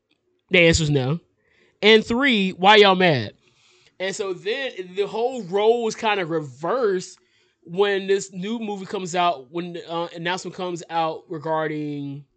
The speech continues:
uh, Lilo and Stitch. So they bring this, I guess you call her a white passing Hawaiian woman. Well, she's Hawaiian,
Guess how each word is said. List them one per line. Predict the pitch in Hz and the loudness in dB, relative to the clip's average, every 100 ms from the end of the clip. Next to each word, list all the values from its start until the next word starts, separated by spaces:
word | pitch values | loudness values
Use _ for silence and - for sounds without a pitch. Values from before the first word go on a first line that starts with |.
| _ _ _ _ _ _ _ _ _ _ _ _ _ _ - | _ _ _ _ _ _ _ _ _ _ _ _ _ _ -4
uh, | 165 160 156 147 143 135 131 _ _ _ _ _ _ _ - _ - | 2 4 4 2 -2 -6 -10 _ _ _ _ _ _ _ -20 _ -4
Lilo | 185 202 190 | 0 4 4
and | 202 | 2
Stitch. | - 330 143 - - - _ _ _ _ _ _ _ _ _ _ _ _ _ _ _ - _ _ | 4 2 2 -6 -16 -16 _ _ _ _ _ _ _ _ _ _ _ _ _ _ _ -20 _ _
So | - 208 | -6 0
they | 196 180 | 2 2
bring | 156 202 269 240 | 2 2 2 2
this, | 220 170 _ _ _ _ _ _ _ - - _ - | 0 0 _ _ _ _ _ _ _ -16 -16 _ -10
I | 170 | -4
guess | 170 196 208 | -2 -4 -6
you | |
call | - 202 180 | -4 -2 0
her | |
a | 156 | -2
white | 147 156 170 175 | -2 0 2 0
passing | - 175 175 180 180 180 175 | -4 0 0 0 0 0 0
Hawaiian | 165 147 151 160 175 175 | -2 2 2 4 2 0
woman. | 185 202 226 _ _ _ _ _ _ _ _ _ 359 _ _ 359 _ _ _ _ _ _ _ _ | 0 0 -2 _ _ _ _ _ _ _ _ _ _ _ _ _ _ _ _ _ _ _ _ _
Well, | 226 | -4
she's | 220 226 226 | 0 0 0
Hawaiian, | 302 240 190 175 180 262 | 2 4 6 4 0 -4